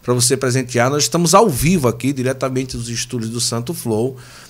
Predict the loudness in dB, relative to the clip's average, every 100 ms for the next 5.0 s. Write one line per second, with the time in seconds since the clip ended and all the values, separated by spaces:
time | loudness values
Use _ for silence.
0 | -10 -6 -2 -2 -2 0 0 0 0 -2
1 | -4 -6 -4 -2 -2 -2 -8 -6 -8 -6
2 | -10 -6 -4 -4 -6 -6 -4 -4 -4 -8
3 | -6 -4 -2 -2 -4 -8 -4 -2 -2 -4
4 | -6 -6 -6 -6 -6 -6 -8 -2 0